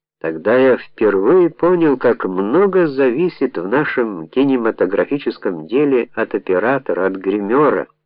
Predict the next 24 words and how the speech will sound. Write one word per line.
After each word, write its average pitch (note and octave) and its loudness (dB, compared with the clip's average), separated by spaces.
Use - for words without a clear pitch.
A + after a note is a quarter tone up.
от G#2 -2
художника D3+ 0
по C3 -6
костюму. - -10
Казалось, D#3+ -2
все A#2 0
это B2+ 0
иллюстрации A2 -4
к G2+ -10
известной F#2 -4
старинной F#2 -2
поговорке: G2 -2
«Половина G#2 0
нашей A2+ -2
красоты G#2 -2
принадлежит G#2 -4
парикмахерам F2+ -4
и - -8
портным». G#2 -4
И A2+ 2
все-таки E3+ 0
не C#3+ -4
совсем G2 -4
так. - -20